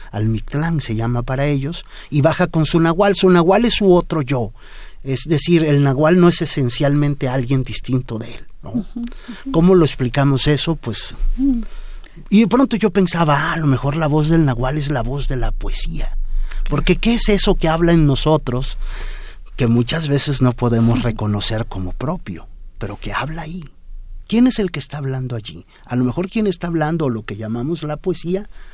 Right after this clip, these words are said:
Speaker 1: es justamente
Speaker 2: Es el
Speaker 1: el nahual.
Speaker 2: nahual. Ah, qué
Speaker 1: ¿No?
Speaker 2: bonito, Mario. Eso está padrísimo, eso que acabas
Speaker 1: To-,
Speaker 2: de
Speaker 1: todo
Speaker 2: decir.
Speaker 1: eso me pasaba mientras yo pensaba en esto, ¿no? Y entonces dije, "¿Qué tal si le pido a Quetzalcóatl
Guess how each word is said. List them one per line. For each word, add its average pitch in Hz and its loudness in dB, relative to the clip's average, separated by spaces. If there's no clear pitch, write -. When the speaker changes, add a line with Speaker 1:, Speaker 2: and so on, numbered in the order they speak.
Speaker 1:
es - -2
justamente 117 -2
Speaker 2:
Es - 0
el 127 2
Speaker 1:
el 123 2
nahual. 143 0
Speaker 2:
nahual. 214 -8
Ah, 196 -4
qué 196 -6
Speaker 1:
¿No? 185 -2
Speaker 2:
bonito, 175 0
Mario. 165 -2
Eso 185 -6
está 190 -2
padrísimo, 165 -4
eso 165 -10
que 165 -8
acabas 160 -2
Speaker 1:
To-, 151 -8
Speaker 2:
de 147 -4
Speaker 1:
todo 233 4
Speaker 2:
decir. 254 4
Speaker 1:
eso 214 2
me 202 6
pasaba 185 2
mientras 143 2
yo 156 2
pensaba 151 2
en 143 4
esto, 165 2
¿no? 151 0
Y 170 0
entonces 151 0
dije, 156 -2
"¿Qué - 0
tal - 6
si - 6
le 135 8
pido 151 -2
a 151 -10
Quetzalcóatl - 6